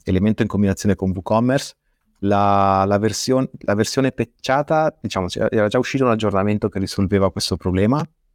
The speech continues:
eh, però era una cosa abbastanza recente, quindi ti dico, il, eh,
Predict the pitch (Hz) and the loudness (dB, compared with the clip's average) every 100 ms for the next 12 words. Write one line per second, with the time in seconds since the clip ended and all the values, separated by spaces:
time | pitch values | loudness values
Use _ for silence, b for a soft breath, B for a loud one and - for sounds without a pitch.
0 | _ _ - 98 90 87 87 85 - - | _ _ -2 0 2 0 0 -2 -4 -2
1 | 95 98 92 90 92 90 92 101 95 92 | 2 2 2 0 0 -2 -4 -4 -4 -4
2 | - 95 95 95 98 101 98 87 - 92 | -4 -4 -4 0 2 2 2 -2 -4 -2
3 | 90 90 - _ _ _ _ - 98 101 | 0 -2 -4 _ _ _ _ -2 2 2
4 | - 92 87 - - 107 98 98 | 2 0 0 -6 -6 -2 0 2